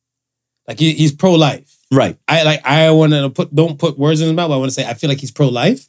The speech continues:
Speaker 2: Right.
Speaker 1: Where he's like, yo, he's like, the more the merrier.
Speaker 2: Yeah.
Speaker 1: The more the merrier and stuff like that, right? And I don't knock that. I don't knock that. You,
Speaker 2: No.
Speaker 1: you have him. You take care of him.
Speaker 2: Well, and
Speaker 1: That's
Speaker 2: that's,
Speaker 1: all that
Speaker 2: and
Speaker 1: matters.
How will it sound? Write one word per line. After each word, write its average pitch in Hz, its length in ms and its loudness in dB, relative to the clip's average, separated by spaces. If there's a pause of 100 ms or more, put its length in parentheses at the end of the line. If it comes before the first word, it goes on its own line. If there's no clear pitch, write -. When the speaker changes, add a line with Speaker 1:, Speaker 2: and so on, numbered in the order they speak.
Speaker 2:
Right. 117 360 2
Speaker 1:
Where 143 440 4 (460)
he's 190 100 -8
like, 175 140 -2
yo, 190 100 2
he's 165 180 4
like, 156 120 0
the 180 60 2
more 214 140 4
the 208 80 4
merrier. 190 400 2 (120)
Speaker 2:
Yeah. 160 220 2 (220)
Speaker 1:
The 135 60 -4
more 185 180 2
the 185 80 2
merrier 175 340 4
and 113 100 -2
stuff - 280 -8
like 104 200 -10
that, 95 220 -16
right? 135 260 -10
And 147 340 -2 (680)
I 285 120 -2
don't 330 200 4
knock 349 260 0
that. 117 280 -2 (800)
I 196 60 2
don't 226 140 4
knock 233 200 2
that. 143 120 2
You, 196 220 6
Speaker 2:
No. 160 60 4
Speaker 1:
you 226 160 4
have 220 240 2
him. 277 240 2 (180)
You 156 120 2
take 202 180 0
care 226 200 2
of 240 80 2
him. 311 180 4
Speaker 2:
Well, 180 180 2
and 180 160 2
Speaker 1:
That's - 0 -
Speaker 2:
that's, 190 140 2
Speaker 1:
all 165 60 2
that 160 100 2
Speaker 2:
and 170 120 4
Speaker 1:
matters. 165 40 2